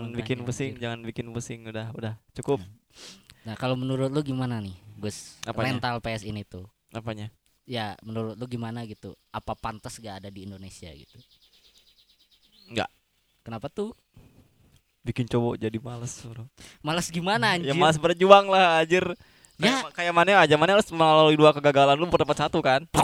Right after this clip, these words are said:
Speaker 2: Itulah
Speaker 1: Tapi,
Speaker 2: perjuangan orang maksud gitu.
Speaker 1: tapi kalau misalkan, kan ini ada,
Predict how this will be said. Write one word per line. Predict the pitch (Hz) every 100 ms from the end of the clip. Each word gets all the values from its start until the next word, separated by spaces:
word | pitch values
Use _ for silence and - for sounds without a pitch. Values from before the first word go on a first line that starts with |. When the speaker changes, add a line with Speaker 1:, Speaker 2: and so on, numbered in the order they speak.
| - - - - - 147
Speaker 2:
Itulah | 165 - 233 214 196
Speaker 1:
Tapi, | 190
Speaker 2:
perjuangan | 185 175 180 180
orang | 175 175
maksud | 170 180 - 165
gitu. | 139 135
Speaker 1:
tapi | 131 123 139 _ _
kalau | - 165 165
misalkan, | 165 180 156 - 156 -
kan | -
ini | 359 381
ada, | - 139 131